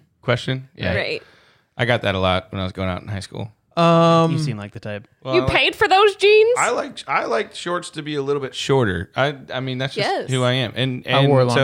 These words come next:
Speaker 1: so
Speaker 3: shorts,
Speaker 4: I
Speaker 3: for the
Speaker 4: didn't,
Speaker 3: record.
Speaker 4: I didn't know that I liked that until I got older.
Speaker 1: Yeah. And they're like, "Okay, this is freeing."
Speaker 4: Yeah,
Speaker 3: I
Speaker 4: and
Speaker 3: just
Speaker 4: then I'm like,
Speaker 3: think
Speaker 4: "This is great."
Speaker 1: If I
Speaker 3: I
Speaker 1: had
Speaker 3: just
Speaker 1: the
Speaker 3: think
Speaker 1: option
Speaker 3: it
Speaker 1: to wear, like, a, a dress and, and not show everything, I,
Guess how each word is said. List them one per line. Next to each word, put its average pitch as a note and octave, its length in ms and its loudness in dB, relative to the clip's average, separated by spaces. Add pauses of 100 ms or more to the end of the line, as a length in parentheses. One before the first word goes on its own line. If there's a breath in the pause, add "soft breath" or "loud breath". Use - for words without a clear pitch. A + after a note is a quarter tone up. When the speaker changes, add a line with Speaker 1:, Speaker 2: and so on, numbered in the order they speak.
Speaker 1:
so B2 40 0
Speaker 3:
shorts, - 500 -12
Speaker 4:
I B2+ 140 -4
Speaker 3:
for D3 80 -4
the C#3+ 60 -2
Speaker 4:
didn't, C#3 140 -4
Speaker 3:
record. C#3 120 -8
Speaker 4:
I D#3 100 0
didn't F#3+ 200 2
know D3+ 480 -2 (180)
that D3+ 160 -4
I D3 80 0
liked D3+ 280 -2
that E3+ 180 -4
until A#2 340 -8
I A2 120 -6
got G2+ 260 -10
older. G2 280 -14 (140)
Speaker 1:
Yeah. G3 300 0 (240)
And C#3 100 -6
they're D3+ 100 -2
like, D3+ 220 -2
"Okay, B2 240 -6
this D#3+ 200 -10
is - 100 -20 (120)
freeing." - 380 -6
Speaker 4:
Yeah, D#3 80 0
Speaker 3:
I - 60 4
Speaker 4:
and G#3 80 4
Speaker 3:
just A#3+ 80 2
Speaker 4:
then - 20 0
I'm D#4+ 60 0
like, B3 60 4
Speaker 3:
think A#3 100 -2
Speaker 4:
"This D#3+ 180 -8
is E3+ 140 -6 (280)
great." D3 340 -8
Speaker 1:
If - 100 -20
I - 20 4
Speaker 3:
I G#3+ 60 4
Speaker 1:
had A3 60 4
Speaker 3:
just F#3+ 100 4
Speaker 1:
the C3 60 2
Speaker 3:
think A3 180 2
Speaker 1:
option F3+ 180 2
Speaker 3:
it - 40 -2
Speaker 1:
to F3 40 4
wear, E3+ 220 2
like, D3 260 0
a, C3+ 240 2 (100)
a B2 140 2
dress A#2 420 0
and, A#2+ 320 0
and A2 220 0
not A2+ 340 -4 (160)
show A2+ 280 -6
everything, B2 440 -6
I, A#2+ 200 -2